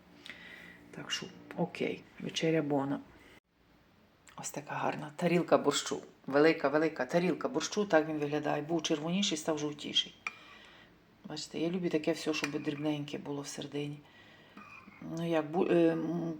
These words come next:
квасоля є квасоля, але я її наполовину подрібнила.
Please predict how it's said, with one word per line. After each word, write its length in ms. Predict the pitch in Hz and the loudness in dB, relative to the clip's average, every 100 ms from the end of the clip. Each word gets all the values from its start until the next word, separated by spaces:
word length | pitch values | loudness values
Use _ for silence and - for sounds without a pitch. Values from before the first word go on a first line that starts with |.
| - | -10
квасоля 540 | - 180 - 226 214 190 | 2 4 8 10 12 10
є 280 | 180 214 254 | 10 10 8
квасоля, 800 | - 190 170 160 - 147 147 | 6 10 10 10 8 8 10
але 260 | 147 156 156 | 10 10 10
я 140 | 180 | 8
її 180 | 208 214 | 8 6
наполовину 880 | 175 156 175 175 190 175 185 214 208 | 4 2 2 2 4 4 6 6 4
подрібнила. 960 | - 185 165 170 156 156 147 147 151 | 4 2 4 2 4 4 4 4 0